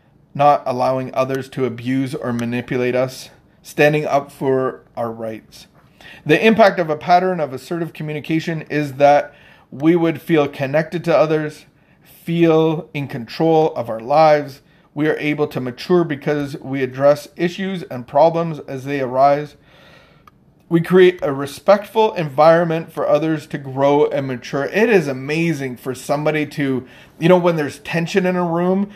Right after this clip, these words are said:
and somebody comes in that is, uh, super connected and, and, and has, you know, a transformation into assertive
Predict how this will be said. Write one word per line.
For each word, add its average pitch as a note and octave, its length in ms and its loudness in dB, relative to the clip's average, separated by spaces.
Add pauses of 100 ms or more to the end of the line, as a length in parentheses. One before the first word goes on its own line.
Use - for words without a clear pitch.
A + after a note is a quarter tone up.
(100)
and D3 200 -6
somebody E3+ 400 0
comes D#3 420 -2
in E3 200 0
that D3 300 2
is, D3+ 540 -4 (420)
uh, C#3 240 2
super E3 320 -2
connected D#3 600 -4
and, C3+ 340 -2
and, C3+ 300 -6
and C3+ 260 -4
has, D3+ 420 4 (420)
you E3+ 100 0
know, F3 120 6
a D3+ 80 0
transformation D3+ 800 -6
into D3+ 360 -6
assertive D3+ 680 -2